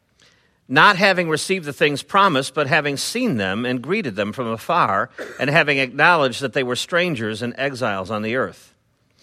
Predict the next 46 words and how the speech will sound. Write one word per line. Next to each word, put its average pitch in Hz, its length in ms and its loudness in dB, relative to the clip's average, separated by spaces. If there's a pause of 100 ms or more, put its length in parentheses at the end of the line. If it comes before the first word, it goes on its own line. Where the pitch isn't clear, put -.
(200)
For - 140 2
people 220 300 2
who 156 100 2
speak 196 360 -8
thus 175 300 4
make 175 240 -2
it 147 100 -8
clear 202 300 0
that 135 140 -2
they 160 160 2
are 151 100 4
seeking 165 460 -8
a 147 120 -2
homeland. 175 600 2 (840)
If 127 100 -4
they 151 140 2
had 160 120 2
been 147 140 -2
thinking 196 320 0
of 131 80 -2
that 127 220 2
land 147 320 0
from 147 160 -2
which 151 180 -4
they 143 140 0
had 135 120 0
gone 147 240 2
out, 165 340 2
they 139 120 0
would 143 160 -2
have 131 180 -4
had 131 240 2
opportunity 135 580 -2
to 117 120 -2
return. 110 540 -4 (680)
But 107 100 -4
as 127 260 -2
it 135 80 -2
is, 107 260 0
they 113 140 -4
desire 107 420 -4
a 98 60 -2
better 131 260 0
country, 101 400 -6
that 113 220 0
is, 98 360 -4